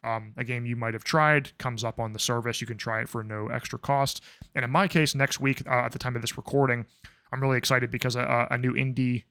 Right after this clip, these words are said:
Japanese R P G called Sea of Stars is coming out. Um, it's made by a developer that made, uh,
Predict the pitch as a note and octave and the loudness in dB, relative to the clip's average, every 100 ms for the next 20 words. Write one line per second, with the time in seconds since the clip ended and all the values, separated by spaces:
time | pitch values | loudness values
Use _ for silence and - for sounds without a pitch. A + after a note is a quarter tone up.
0 | - C3 - B2 A#2+ A#2+ - A#2+ A2+ A#2+ | 0 0 0 -4 -4 -6 -6 -8 -6 -6
1 | A#2+ A2 - - C3 A2+ - A2 A#2 B2+ | -6 -6 -2 -2 -2 -2 -4 -2 -4 -2
2 | C3+ D3 D3 D3+ D3+ F#3+ - - _ A2+ | -2 -2 0 2 2 0 -8 -20 _ -2
3 | A2+ A2 B2+ C3 B2 A#2+ A#2 A#2 A#2+ A#2+ | -2 -2 -2 0 2 2 2 0 0 0
4 | A#2+ B2+ A#2+ A#2 - - | -2 -2 -4 -6 -8 -10